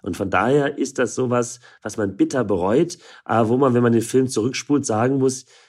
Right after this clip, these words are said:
„Meine Güte, so krass war das jetzt auch nicht.“ Das hätte jedem von uns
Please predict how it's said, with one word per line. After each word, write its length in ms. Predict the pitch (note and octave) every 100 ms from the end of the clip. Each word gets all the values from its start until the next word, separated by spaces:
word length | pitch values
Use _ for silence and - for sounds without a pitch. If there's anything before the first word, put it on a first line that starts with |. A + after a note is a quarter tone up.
| _
„Meine 360 | - G2 C3+ C#3
Güte, 340 | A2 D3 C3+
so 460 | F2 D#2+ G2+ C#3+ E3
krass 640 | - - - G2+ - -
war 180 | G#2+ C3
das 160 | C3 A#2
jetzt 220 | G2+ -
auch 240 | C#3 G3+
nicht.“ 200 | C3 G2+
Das 160 | G#2 -
hätte 160 | C3
jedem 380 | A#2+ A2 C#3 E3+
von 160 | D3 B2
uns 340 | C3+ E3 -